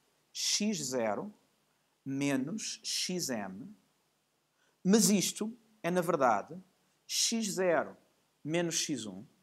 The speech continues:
mais x um menos x dois, por aí adiante, até chegarmos ao xm menos um menos xm. Agora fazemos desigualdade triangular,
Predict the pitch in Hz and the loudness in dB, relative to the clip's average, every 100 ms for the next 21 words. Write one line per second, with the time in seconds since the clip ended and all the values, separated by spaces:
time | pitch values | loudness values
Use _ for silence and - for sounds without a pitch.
0 | _ _ _ _ _ _ _ 160 202 185 | _ _ _ _ _ _ _ 8 12 12
1 | 143 101 - - - 160 156 139 165 196 | 12 6 -6 -4 -4 -2 -2 -2 -2 0
2 | 160 - - - 127 135 113 98 - 104 | -2 -4 -10 -10 -4 -2 -2 -6 -10 -12
3 | - 98 87 113 214 - _ _ _ _ | -12 -14 -14 -16 -18 -20 _ _ _ _
4 | _ _ - 240 214 160 147 110 98 202 | _ _ -4 0 2 2 2 0 -4 -10
5 | - _ _ _ - - 208 196 156 143 | -14 _ _ _ -16 -4 -2 -2 0 4
6 | 113 123 151 - - 139 107 - - 220 | 4 2 -6 -4 6 6 6 0 -4 0
7 | 220 120 - - _ 170 185 139 120 113 | 0 -2 -6 -12 _ 0 2 0 -4 -6
8 | 104 101 92 92 170 - _ _ _ _ | -8 -10 -16 -20 -20 -20 _ _ _ _
9 | 135 147 165 165 170 208 - - - _ | -8 0 2 4 2 -4 -8 -12 -16 _
10 | _ _ _ _ _ _ - - - 175 | _ _ _ _ _ _ -12 -8 -4 -4
11 | 170 160 135 135 - _ _ _ _ _ | -2 -2 -4 -8 -16 _ _ _ _ _
12 | _ _ _ _ _ _ _ _ _ _ | _ _ _ _ _ _ _ _ _ _
13 | - - - - 202 190 180 170 190 170 | -20 -20 -12 8 12 12 12 8 8 6
14 | 139 165 160 156 151 147 147 135 117 110 | 4 8 12 12 12 10 6 0 2 2
15 | 104 - | 2 0